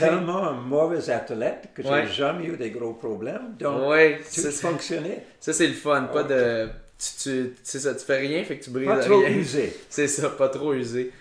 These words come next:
Speaker 2: Euh, mais c'est ça, est-ce que, est-ce que vous faisiez d'autres sports avant ou c'était vraiment comme
Speaker 1: Pas vraiment de manière sérieuse, juste,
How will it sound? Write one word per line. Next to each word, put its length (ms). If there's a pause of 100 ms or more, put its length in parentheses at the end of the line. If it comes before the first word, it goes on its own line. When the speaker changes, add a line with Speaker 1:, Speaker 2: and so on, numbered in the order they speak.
(180)
Speaker 2:
Euh, 500 (120)
mais 160
c'est 100
ça, 140
est-ce 140
que, 80
est-ce 420
que 40
vous 80
faisiez 240
d'autres 180
sports 320
avant 280
ou 60
c'était 160
vraiment 440
comme 300 (260)
Speaker 1:
Pas 160 (120)
vraiment 360
de 120
manière 340
sérieuse, 760
juste, 420